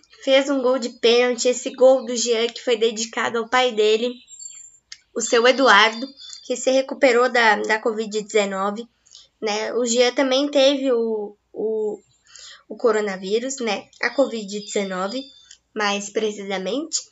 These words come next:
né? E o gol do Cuiabá foi mar-, marcado pelo William Santana, centroavante da equipe, o artilheiro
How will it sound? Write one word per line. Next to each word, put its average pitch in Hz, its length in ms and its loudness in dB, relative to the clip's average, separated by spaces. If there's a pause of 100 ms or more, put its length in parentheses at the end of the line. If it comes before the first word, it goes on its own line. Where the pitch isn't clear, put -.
(380)
né? 233 360 0 (120)
E 330 120 2
o 339 80 0
gol 311 220 6
do 349 120 0
Cuiabá 269 420 4
foi 311 140 -2
mar-, 269 380 0
marcado 254 680 2 (420)
pelo 269 720 2 (300)
William 349 520 2
Santana, 233 600 -2 (240)
centroavante 254 680 -2
da 269 100 0
equipe, 247 380 -6
o 262 80 -2
artilheiro 240 760 -2